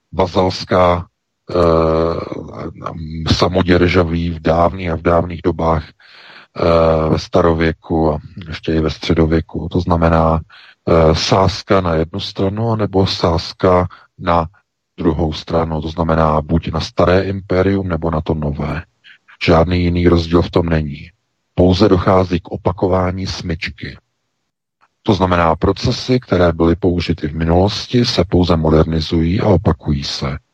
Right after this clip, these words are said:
V moderním kabátě, ale důsledky zůstávají stejné. No, takže takhle bych to uzavřel. Máme dvacet nula devět, no a pustíme se do dalšího tématu, Vítku.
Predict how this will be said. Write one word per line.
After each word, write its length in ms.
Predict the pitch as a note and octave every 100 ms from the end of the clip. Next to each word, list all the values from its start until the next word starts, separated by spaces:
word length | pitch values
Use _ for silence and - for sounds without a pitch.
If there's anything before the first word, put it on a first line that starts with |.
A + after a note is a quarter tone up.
| _ _ _ _ _ _ _ _ _ _ _
V 60 | -
moderním 480 | G2 G2+ G2+ F#2+ E2+
kabátě, 800 | F2+ E2+ F#2+ F#2 F#2+ A2 A#2 C3 -
ale 560 | - E2+ F2 F2 F2+ A#2 - _ _ -
důsledky 500 | E2+ - F2 - G2
zůstávají 580 | E2+ - E2+ D#2 D#2 E2
stejné. 500 | - D#2+ D2+ D2 C#2 - - _ _ _ _ _ _ _ _
No, 340 | - - - B2
takže 220 | C3 B2+
takhle 260 | A2 C3
bych 120 | C3 C3
to 140 | G#2
uzavřel. 520 | F2 G2 F#2 A2+ A#2 G2 D#2+ _
Máme 380 | F#2 F2 F2 F2+ - E2+
dvacet 360 | E2+ F2 G2+
nula 240 | F#2+ F#2+ F2
devět, 420 | E2+ E2+ F2+ F#2
no 180 | E2+ E2
a 80 | E2
pustíme 460 | - - - E2
se 180 | D#2 D#2+
do 80 | D#2
dalšího 440 | D#2 D#2 - F2
tématu, 420 | - D#2 D2+ -
Vítku. 400 | D2+ C#2+ - -